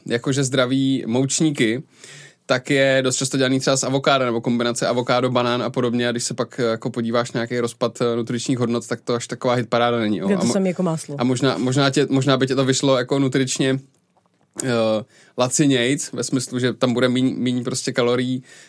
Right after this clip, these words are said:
Speaker 1: když si to půjdeš fakt dát někam do kavárny, než když, než když si to doma děláš prostě z různých alá zdravých variant.
Speaker 2: Ale to máš pravdu. A t-, jsem nedávno někde viděla i nějaký porovnání nějakýho úplně klasického moučníku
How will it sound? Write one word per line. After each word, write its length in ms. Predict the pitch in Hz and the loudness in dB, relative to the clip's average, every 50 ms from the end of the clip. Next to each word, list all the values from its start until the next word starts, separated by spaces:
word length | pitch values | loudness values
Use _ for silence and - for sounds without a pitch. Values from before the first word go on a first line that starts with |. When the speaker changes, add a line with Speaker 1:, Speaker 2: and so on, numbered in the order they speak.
| _ | _
Speaker 1:
když 160 | - 117 120 - | -10 -6 -6 -4
si 80 | - | -4
to 100 | 110 123 | -4 -4
půjdeš 240 | 110 131 127 120 - | -2 -2 -2 0 2
fakt 140 | - 139 127 | 2 2 2
dát 140 | 135 127 127 | 2 2 0
někam 240 | 127 117 131 131 | 0 0 0 0
do 80 | 127 120 | 0 0
kavárny, 480 | - 139 123 120 120 120 113 120 123 123 | 0 0 2 2 2 2 0 0 0 0
než 200 | 120 120 120 123 | 0 -2 -2 -2
když, 220 | 120 123 117 - | -4 -4 -4 -4
než 180 | 117 123 120 113 | -4 -4 -4 -2
když 140 | 120 120 | -4 -4
si 100 | - - | -4 -4
to 100 | 113 123 | -4 -2
doma 220 | 117 117 117 120 117 | -2 0 0 0 0
děláš 260 | 117 107 107 117 - - | 0 0 0 -2 -4 -6
prostě 380 | - 120 - - 135 123 123 | -8 -6 -4 0 0 0 0
z 80 | 120 127 | 0 0
různých 360 | 131 120 117 127 123 123 - - | -2 0 0 0 0 0 0 0
alá 220 | 120 120 120 120 | 2 2 2 2
zdravých 340 | 120 120 120 120 117 117 117 | 2 2 2 2 2 2 0
variant. 340 | 117 113 110 98 82 69 - | 0 0 0 0 -2 -2 0
Speaker 2:
Ale 200 | - 226 240 247 | 2 2 2 2
to 140 | - - 262 | 2 2 2
máš 280 | 247 240 294 370 - - | 2 2 2 0 -2 -2
pravdu. 560 | - 277 240 214 202 175 156 135 123 - - | 0 0 0 0 0 -2 -2 -4 -4 -4 -4
A 40 | 202 | -6
t-, 240 | - - - 214 202 | -4 -4 -4 -4 -2
jsem 220 | - 247 240 240 | 0 0 0 2
nedávno 340 | 233 226 226 226 226 233 233 | 2 2 2 2 2 2 2
někde 220 | 233 233 226 233 | 2 2 2 2
viděla 300 | 226 233 202 226 220 233 | 2 2 2 2 2 2
i 120 | - - 240 | 2 0 0
nějaký 340 | 233 233 226 220 220 - | 2 2 2 0 0 -4
porovnání 760 | 202 - 226 220 220 220 226 226 220 220 220 226 233 233 226 233 | -4 0 0 2 2 2 2 2 2 2 2 2 2 0 2 2
nějakýho 460 | 226 220 220 214 - 233 226 240 240 240 | 2 2 2 0 -2 -2 0 0 0 0
úplně 440 | 226 220 214 202 233 233 233 233 220 | 0 -2 -2 0 0 0 0 0 0
klasického 800 | - 233 226 214 - - 262 240 - - - 214 240 247 247 | 0 0 0 0 0 0 -2 -2 -4 -6 -4 -2 0 2 4
moučníku 1080 | 220 220 208 214 202 - - - - 226 214 208 160 - - 180 160 151 143 160 214 | 4 6 6 4 4 2 0 2 4 4 4 4 4 2 2 2 4 4 2 2 0